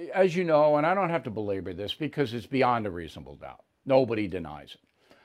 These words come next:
The murder and shooting rates in all of the largest cities in the country are rising dramatically. The very simple reason is that the liberals who run these cities, they're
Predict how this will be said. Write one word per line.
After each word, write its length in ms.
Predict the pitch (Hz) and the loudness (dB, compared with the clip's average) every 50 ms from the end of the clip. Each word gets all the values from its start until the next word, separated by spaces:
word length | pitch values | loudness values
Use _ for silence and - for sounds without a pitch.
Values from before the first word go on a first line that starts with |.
| _ _ _ | _ _ _
The 100 | - 139 | -2 0
murder 440 | 147 160 180 196 208 196 202 196 190 | 6 8 8 8 10 8 8 6 6
and 160 | 160 147 131 | 4 2 0
shooting 420 | - - - 165 160 160 151 135 123 | 0 0 2 2 2 2 2 0 0
rates 460 | 117 113 113 110 104 - - - - _ | 0 -2 -2 -2 -4 -6 -10 -14 -14 _
in 340 | - 131 120 117 117 117 120 - _ - | -8 -6 -4 -4 -4 -6 -8 -12 _ -4
all 480 | - 147 139 151 160 165 165 165 175 - | 2 6 8 10 10 10 10 8 4 2
of 140 | 143 123 104 | 0 0 0
the 100 | 123 120 | 0 -2
largest 480 | 113 117 117 117 113 104 113 107 - | 2 2 2 2 2 -2 -6 -8 -8
cities 320 | - 117 101 101 98 82 90 | -8 -6 -6 -6 -6 -8 -8
in 60 | 95 | -12
the 60 | 87 | -12
country 560 | - - - 82 76 67 - - 65 60 - _ _ _ _ _ _ - _ _ _ - | -12 -12 -14 -14 -14 -14 -18 -20 -20 -20 -20 _ _ _ _ _ _ -20 _ _ _ -4
are 300 | 117 113 113 113 - - _ - | 0 0 0 0 -2 -4 _ -10
rising 540 | - 113 120 117 117 120 113 92 113 107 90 | 0 4 6 8 8 6 4 0 -4 -6 -4
dramatically. 640 | 85 92 95 92 87 80 71 - _ - - - _ _ _ _ _ _ _ _ _ _ _ - | -6 -6 -8 -8 -8 -10 -12 -14 _ -20 -20 -20 _ _ _ _ _ _ _ _ _ _ _ -4
The 140 | 139 135 135 | 0 0 2
very 420 | 123 139 170 185 190 196 185 160 | 8 10 12 12 12 10 10 4
simple 420 | - - 170 160 - - 147 139 123 | 2 0 0 -2 0 0 -2 -2 -2
reason 440 | 123 127 127 120 107 - 127 - - | -2 -2 -2 -4 -4 -6 -10 -10 -10
is 500 | - 90 87 85 78 82 - - - - _ _ _ _ _ - | -12 -12 -12 -12 -14 -16 -20 -20 -20 -20 _ _ _ _ _ 0
that 200 | 135 131 120 - | 2 2 2 2
the 80 | 139 123 | 0 -2
liberals 680 | 120 120 139 165 180 156 165 180 180 175 165 151 - | 0 2 4 4 4 6 4 4 4 4 2 0 -2
who 100 | 135 131 | -4 -4
run 380 | 113 110 127 139 147 147 143 139 | -2 4 6 6 6 6 4 0
these 200 | 135 131 117 - | -2 -2 -2 -4
cities, 380 | - 135 113 101 101 98 90 | -4 -4 -4 -4 -6 -8 -10
they're 180 | - 120 - | -12 -14 -14